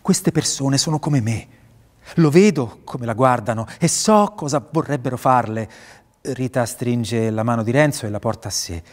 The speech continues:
Rita, non cedere alle tue paure. Se ti fa stare tranquillo,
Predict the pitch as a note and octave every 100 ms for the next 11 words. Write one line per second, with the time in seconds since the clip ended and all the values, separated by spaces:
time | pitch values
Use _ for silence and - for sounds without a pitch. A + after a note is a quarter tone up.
0 | _ _ _ - A#2 A2+ D#2+ - - _
1 | _ _ - C#3 D3 D3+ D3 - C#3+ A#2
2 | G#2 G2+ - G2 G#2 A#2 G#2+ G2+ F#2+ -
3 | - _ _ _ _ - - E3 E3+ D#3+
4 | - E3 D3 C3+ B2 D3 B2 A#2+ A#2